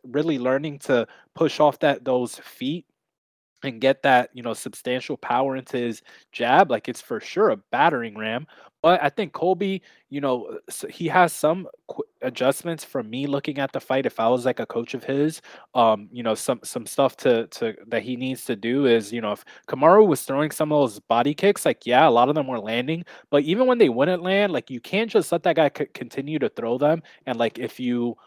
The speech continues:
are out of range, you know, just, like, brisk it to the side, you gotta counter right off of it.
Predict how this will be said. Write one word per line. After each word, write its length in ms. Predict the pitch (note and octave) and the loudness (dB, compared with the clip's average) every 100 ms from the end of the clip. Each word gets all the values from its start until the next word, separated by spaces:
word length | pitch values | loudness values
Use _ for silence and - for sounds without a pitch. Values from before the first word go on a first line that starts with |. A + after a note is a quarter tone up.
| - | -6
are 100 | A3+ | -4
out 240 | - C3 | 0 2
of 80 | C#3 | 2
range, 340 | A#2+ B2+ C#3 C3+ | 0 -2 -4 -4
you 60 | |
know, 140 | A#2 G#2+ | -6 -4
just, 260 | A2+ - | -6 -6
like, 160 | A#2 - | -6 -2
brisk 300 | A#2+ - C#3 | -2 -2 -6
it 80 | - | -6
to 60 | |
the 80 | B2+ | -6
side, 240 | - E3 C3+ | -2 -2 -2
you 100 | B2+ | 0
gotta 240 | E3+ A3+ | 2 2
counter 420 | - C#3 D#3+ A2+ | 2 0 0 -2
right 180 | G#2+ A2+ | -2 0
off 200 | B2+ C3+ | 0 -2
of 100 | G#2 | -8
it. 140 | G2 | -16